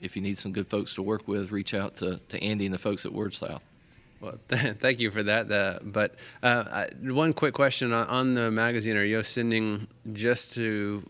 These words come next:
Speaker 2: members on your mailing list? Are you saturating areas? That was one quick thing I should have asked earlier. Or is it a mixed approach, or how are you getting it to them?
Speaker 1: Uh, good point. It's, it's actually a mixed approach. Uh, you know, back to, to zoning areas, uh, areas that we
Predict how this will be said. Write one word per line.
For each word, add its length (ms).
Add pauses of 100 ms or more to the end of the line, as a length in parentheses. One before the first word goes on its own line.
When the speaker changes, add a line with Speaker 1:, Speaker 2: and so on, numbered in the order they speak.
(140)
Speaker 2:
members 400
on 140
your 100
mailing 300
list? 240
Are 60
you 80
saturating 600
areas? 420
That 100
was 100
one 180
quick 240
thing 160
I 60
should 160
have 120
asked 280
earlier. 420
Or 120
is 160
it 160
a 80
mixed 360
approach, 440
or 100
how 180
are 100
you 160
getting 240
it 120
to 140
them? 240 (320)
Speaker 1:
Uh, 100
good 180
point. 360
It's, 240
it's 200
actually 280
a 40
mixed 300
approach. 560
Uh, 520
you 200
know, 100
back 380
to, 380
to 180
zoning 580
areas, 540 (420)
uh, 500 (100)
areas 400
that 240
we 300